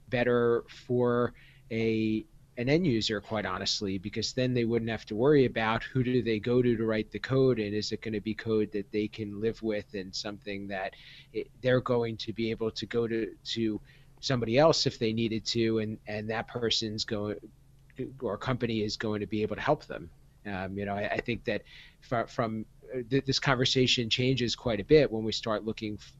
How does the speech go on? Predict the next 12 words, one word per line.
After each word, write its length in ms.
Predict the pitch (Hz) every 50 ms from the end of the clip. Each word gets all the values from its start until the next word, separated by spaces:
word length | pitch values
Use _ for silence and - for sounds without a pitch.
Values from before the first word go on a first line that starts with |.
| - - -
at 180 | 107 107 107
it 100 | 107 107
from, 400 | - - - 110 104 98 104 107 - - -
from 220 | - 120 104 101 104
the 100 | 98 98
customer's 640 | - - 135 - - - 104 78 71 80 - - - - - -
perspective. 760 | - 107 98 - - - - - - - 104 92 95 95 - -
They, 280 | - 107 104 107 104 - - - - - - - - -
they 100 | - 139
don't 140 | 143 139 135
necessarily 360 | 135 135 131 - 139 131 120
understand 720 | 117 113 113 - - - 135 135 139 139 139 135 135 -